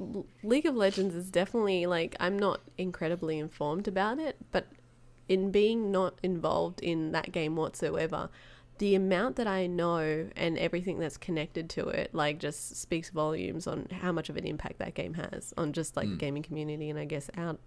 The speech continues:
Speaker 1: outside of that as well.
Speaker 2: Yeah, absolutely. And look, uh, just on that, talking about, um, community, so this, this doco is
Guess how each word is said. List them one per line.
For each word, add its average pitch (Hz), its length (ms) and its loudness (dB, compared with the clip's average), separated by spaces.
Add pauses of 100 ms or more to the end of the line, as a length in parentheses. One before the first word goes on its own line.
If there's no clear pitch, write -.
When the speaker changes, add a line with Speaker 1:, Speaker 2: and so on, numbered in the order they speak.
(160)
Speaker 1:
outside 160 400 -2
of 208 60 -8
that 147 160 -4
as 143 120 -4
well. 160 300 -2 (600)
Speaker 2:
Yeah, 139 340 2 (280)
absolutely. 151 440 6
And 151 220 6
look, 147 200 8
uh, 147 280 8
just 123 240 2
on 120 180 6
that, 90 260 2
talking 113 260 0
about, 104 360 2
um, 92 160 -2
community, 104 600 0
so 117 180 6
this, 104 240 2
this - 320 -4
doco 98 520 4
is 90 220 2